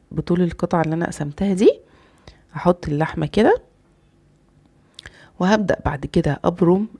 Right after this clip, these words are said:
ال-، العجينة كأني بلف محشي بالظبط كده. امسك طرف العجينة كده واقفله الاول على اللحمة، واقفل كويس علشان وانا بلف ما يخرجش مني اللحمة، وابدأ ابرم باقي العجينة لغاية ما اوصل لاخر جزء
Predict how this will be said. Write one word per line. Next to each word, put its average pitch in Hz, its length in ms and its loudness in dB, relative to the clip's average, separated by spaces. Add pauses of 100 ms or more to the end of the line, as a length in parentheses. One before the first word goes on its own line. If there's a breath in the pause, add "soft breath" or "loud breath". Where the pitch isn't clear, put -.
(180)
ال-، 139 600 -4
العجينة 170 580 0
كأني 196 380 -4
بلف 165 400 -2
محشي 165 260 -6
بالظبط 151 540 -2
كده. 254 400 2 (1040 soft breath)
امسك 175 300 -2
طرف 170 280 -2
العجينة 151 320 -4
كده 170 220 2
واقفله 165 340 -2
الاول 160 360 -2
على 135 160 -8
اللحمة، 165 360 -6 (160)
واقفل 160 340 -4
كويس 202 540 -2
علشان 139 300 -8
وانا 151 200 -4
بلف 143 360 -6
ما 139 100 -6
يخرجش - 400 -10
مني 160 180 -6
اللحمة، 240 440 -2 (1120 soft breath)
وابدأ 294 280 2
ابرم 196 280 -2
باقي 170 140 -2
العجينة 160 580 -4
لغاية 156 420 -6
ما 151 60 -8
اوصل 151 280 -8
لاخر 139 800 -6
جزء 156 260 -4